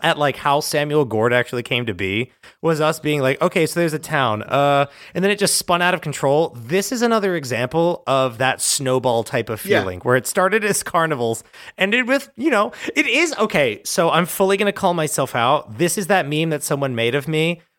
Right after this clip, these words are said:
Speaker 1: where it's the guy from Sailor Moon catching a butterfly saying, "Is this an, is this a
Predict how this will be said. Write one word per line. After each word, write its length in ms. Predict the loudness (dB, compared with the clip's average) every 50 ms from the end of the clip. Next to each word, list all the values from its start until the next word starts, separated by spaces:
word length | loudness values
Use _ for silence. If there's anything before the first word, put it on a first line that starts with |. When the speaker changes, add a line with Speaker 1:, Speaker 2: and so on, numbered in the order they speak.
| _
Speaker 1:
where 280 | -2 0 2 2 2 2
it's 220 | 0 0 0 -2 -4
the 280 | -8 -2 -2 -2 0 0
guy 260 | 0 2 2 2 2
from 240 | 0 -2 -4 -4 -4
Sailor 340 | -2 0 0 2 0 0
Moon 220 | 0 0 -2 -4 -2
catching 380 | -2 -2 -2 -2 -2 -4 -4
a 40 | -4
butterfly 500 | -2 0 0 0 -2 -2 -2 0 0 0
saying, 400 | -2 -2 -2 -2 -2 -2 -4 -8 -8
"Is 160 | -8 -8 -8 -6
this 280 | -2 -2 -2 0 -2
an, 100 | -4 -6 -6 -8 -4
is 160 | -4 -4 -4 -2
this 180 | -4 -2 -2
a 60 | -2